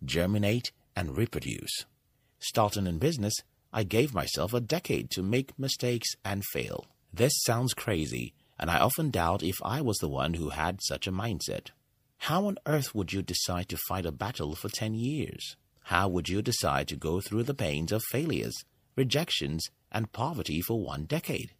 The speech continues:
I don't know, but that was my decision. I decided to read every book I could find, take every difficult decision and action I could, and discipline myself as much as I can. Most people think that they are weak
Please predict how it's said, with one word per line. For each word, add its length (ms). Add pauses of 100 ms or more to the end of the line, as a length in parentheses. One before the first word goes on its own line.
(300)
I 140
don't 160
know, 360 (160)
but 260
that 220
was 360
my 180
decision. 520 (380)
I 120
decided 420
to 100
read 200
every 220
book 220
I 100
could 160 (100)
find, 340 (260)
take 220
every 200
difficult 480
decision 540 (260)
and 260
action 420
I 120
could, 380 (240)
and 160
discipline 460
myself 480
as 200
much 220
as 120
I 80
can. 500 (460)
Most 280
people 320
think 320
that 160
they 140
are 80
weak 440